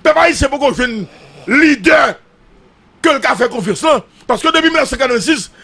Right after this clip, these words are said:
peuple haïtien c'est dans bluff que le prend. Regardez ça qui a passé là dans le, dans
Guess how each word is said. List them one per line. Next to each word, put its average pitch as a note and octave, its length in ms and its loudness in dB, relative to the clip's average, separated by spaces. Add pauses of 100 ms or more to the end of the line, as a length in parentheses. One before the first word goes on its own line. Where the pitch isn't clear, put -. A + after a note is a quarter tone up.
(100)
peuple C4 140 0
haïtien C#4+ 280 -2
c'est C4 120 -6
dans C4 240 0 (120)
bluff C#4 320 0
que B3 180 2
le A#3 80 2
prend. C4 220 0 (280)
Regardez A3 180 -4
ça A#3+ 100 0
qui G#3 60 -2
a G3 40 -4
passé F3+ 240 -6
là F3+ 100 0
dans F3 120 -2
le, D#3+ 60 4
dans - 60 -14